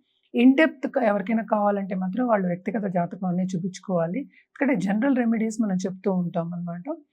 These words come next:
So జనరల్ రెమెడీస్ మనం చేయాలి అంటే తప్పక ఏంటంటే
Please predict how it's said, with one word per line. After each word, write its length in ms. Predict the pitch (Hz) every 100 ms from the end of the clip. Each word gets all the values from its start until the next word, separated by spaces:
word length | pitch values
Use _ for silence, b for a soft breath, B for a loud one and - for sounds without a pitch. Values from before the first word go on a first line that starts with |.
| _ _ -
So 40 | 240
జనరల్ 380 | 240 262 339
రెమెడీస్ 420 | 285 247 220 226 220
మనం 180 | 190 185 190
చేయాలి 340 | 190 202 196
అంటే 240 | 180 175
తప్పక 400 | 220 180 190 240
ఏంటంటే 580 | 233 196 185 185 180 247